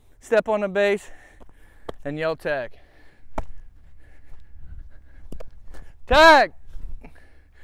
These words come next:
Make sure you follow it out. So remember these seven points.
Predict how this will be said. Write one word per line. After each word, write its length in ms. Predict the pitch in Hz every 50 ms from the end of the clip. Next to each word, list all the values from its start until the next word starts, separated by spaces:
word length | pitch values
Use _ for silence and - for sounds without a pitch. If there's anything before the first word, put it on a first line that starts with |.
| - - - - -
Make 180 | 170 175 165
sure 160 | - - 196
you 140 | 196 196 185
follow 380 | 170 - - 175 175 175 175 175
it 100 | 170 165
out. 200 | 160 127 107 - - - - - - - - - - - - - - - - - - - - - -
So 200 | - - 233 226
remember 320 | 247 247 262 285 285 277 254
these 180 | 247 240 220
seven 320 | - - 247 226 214 202 180
points. 400 | - - 202 180 135 110 -